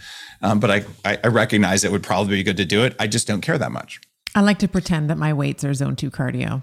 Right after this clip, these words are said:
Speaker 2: I mean, I, I, I don't know if that's, <laughs> I, I, I like to pretend. I, at least that's what I tell myself. Well, I, I love, I love that because the, um, particularly coming back to the weights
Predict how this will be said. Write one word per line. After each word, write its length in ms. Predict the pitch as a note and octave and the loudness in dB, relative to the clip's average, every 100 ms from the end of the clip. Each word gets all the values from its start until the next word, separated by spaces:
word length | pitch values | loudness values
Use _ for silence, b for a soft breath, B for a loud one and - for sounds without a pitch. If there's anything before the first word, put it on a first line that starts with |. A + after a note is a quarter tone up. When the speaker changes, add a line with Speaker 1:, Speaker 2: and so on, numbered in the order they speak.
| - | -4
Speaker 2:
I 80 | D#3+ | -2
mean, 140 | D#3 | 0
I, 140 | C#3+ - | -2 -4
I, 120 | C#3+ - | -8 -4
I 80 | D3+ | -2
don't 180 | D#3 D3 | -2 -2
know 120 | C#3 | -4
if 60 | |
that's, 180 | C3 B2+ - | -4 -6 -2
<laughs> 80 | - | 2
I, 600 | E3+ - E3+ F3 F3+ D3+ | 2 4 4 6 4 4
I, 100 | F#3 | 6
I 20 | |
like 180 | G3 G3 | 6 4
to 80 | G#3+ | 2
pretend. 460 | F#3+ F3+ F#3 C#3 | 2 2 2 2
I, 60 | C#3 | 0
at 140 | - | 2
least 140 | E3 D#3+ | 2 2
that's 200 | D3 - | 0 -2
what 80 | B2+ | -4
I 80 | |
tell 180 | C3 D#3+ | -2 -2
myself. 440 | C3 C3+ D3+ C#3+ - B B B | -2 -4 -4 -6 -10 B B B
Well, 120 | G#3+ A3+ | 0 4
I, 160 | G#3+ | 4
I 140 | G#3+ G#3 | 6 4
love, 360 | G#3+ A3+ C#4 G#3+ G3 | 6 6 4 0 2
I 80 | |
love 320 | G#3 G#3 B3+ B3 | 4 6 4 4
that 180 | F3+ | 2
because 400 | F3 E3+ E3 D3+ D3+ | 2 2 2 2 -2
the, 500 | D3+ D#3+ D#3 D3+ D3 - | -2 2 2 2 0 0
um, 300 | D3 C#3+ C#3+ | -2 -2 0
particularly 440 | G#3 B3+ C#4+ A#3 E3+ | 0 2 4 2 2
coming 240 | F#3+ E3+ | 2 2
back 180 | D3 D3+ | 2 0
to 60 | D3+ | -4
the 80 | |
weights 340 | C#3 D3+ D#3 | -2 -2 -2